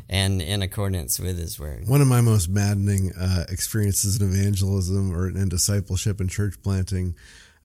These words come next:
Speaker 2: Andy, you were there when this happened, was listening to a seasoned missionary in Southeast Asia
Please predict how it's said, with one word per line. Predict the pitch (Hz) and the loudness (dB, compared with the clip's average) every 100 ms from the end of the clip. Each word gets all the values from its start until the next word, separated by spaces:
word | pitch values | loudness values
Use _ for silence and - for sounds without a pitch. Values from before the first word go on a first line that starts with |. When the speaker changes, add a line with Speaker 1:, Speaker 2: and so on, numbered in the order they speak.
| _ _ _ | _ _ _
Speaker 2:
Andy, | 190 208 101 | -2 2 2
you | 98 | 4
were | 202 | 4
there | 135 95 101 | 2 2 2
when | 92 | 0
this | 90 - | -2 0
happened, | 104 98 - 92 90 90 | 2 2 2 0 -2 -2
was | 95 92 - - _ _ - _ | -2 0 -2 -8 _ _ -20 _
listening | 117 120 117 110 | 2 4 4 4
to | |
a | 101 | 4
seasoned | - - 131 117 113 101 | 4 4 4 4 2 2
missionary | 98 101 - 104 92 90 | 0 0 0 -2 0 0
in | 87 | -2
Southeast | 92 101 98 - 92 - | 0 0 0 -2 -6 -2
Asia | 95 98 90 87 85 | 0 0 0 -2 -2